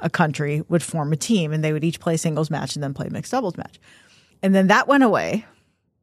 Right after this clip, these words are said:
And then you had the A T P started this thing called the A T P Cup, which was countries competing against each other, but it was A T P, so it was all men.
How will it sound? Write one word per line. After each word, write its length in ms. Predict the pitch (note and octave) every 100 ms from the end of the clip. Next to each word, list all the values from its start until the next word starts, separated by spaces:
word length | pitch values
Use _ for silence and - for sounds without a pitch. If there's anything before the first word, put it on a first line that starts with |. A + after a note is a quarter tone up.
| _ _
And 440 | F#3+ F#3 F3 E3+ - - _ _ _
then 360 | F3 E3 F#3+ F#3
you 120 | G3
had 580 | F#3 F3+ F3 E3+ D#3+ E3+ - _ _ _
the 160 | E3+ F#3
A 60 | G#3
T 160 | F#3
P 200 | - A#3
started 360 | G#3+ F#3 E3+ E3
this 140 | E3+
thing 160 | - E3
called 200 | E3+ D#3+
the 140 | D#3+
A 100 | E3
T 180 | - D#3
P 220 | - F#3
Cup, 380 | D3+ - - - - _ _ _ _ _ _
which 280 | F#3 F3+ -
was 480 | E3+ E3 E3 C#3+ -
countries 640 | - A#3 A3+ - D#3+ D#3 -
competing 500 | F#3+ D#3 F#3 E3+ E3+
against 260 | E3 D#3+
each 140 | F#3 D#3+
other, 140 | D#3+
but 100 | F3
it 40 |
was 120 | G3+ G3
A 80 |
T 160 | G3 A#3
P, 160 | B3 D3
so 120 | E3
it 40 |
was 80 | E3
all 140 | D#3+
men. 240 | D#3+ -